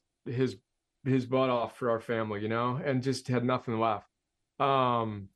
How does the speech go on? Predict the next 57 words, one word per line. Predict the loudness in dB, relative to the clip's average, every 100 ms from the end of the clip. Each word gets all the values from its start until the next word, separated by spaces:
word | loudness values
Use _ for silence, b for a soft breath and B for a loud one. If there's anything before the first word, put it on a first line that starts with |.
| _ _ _ _ -18 -2
yeah, | 2 4
I | 4 2
just | -2 -2
wanna | -2
tell | 0 0
him | 2
I |
love | 2 2 0
him, | -2
man. | -2 -2 -4
<laughs> | 0
You | 4 4 4
know, | 4
I | 4
wouldn't | 4 4
even | 6
wanna | 6 4
try | 4 2
to | 4
fix | 2 0 0
him. | 0
I | 0
just | -2 0
say, | 2
"I | 2
love | 4 2 2
you | 0
and | 0
appreciate | -2 -2 0 -2
you." | 2 2 2
And, | 0 -8 _ _ _ _ -2
uh, | 2 4
he | 4 4
did | 6
better | 6 6
than | 4
his | 4 4 4
dad, | 2 4 2 2
you |
know, | 2 2
and | 4
I'm | 2
trying | 2 2
to | 2
do | 2
better | 4 4
than | 2
him, | 2 4 4 2
and | 2
my | 2
son | 0 0 0
will | 0
do | 2
better | 2 4
than | 2 2
me, | 2 4
and | 2 0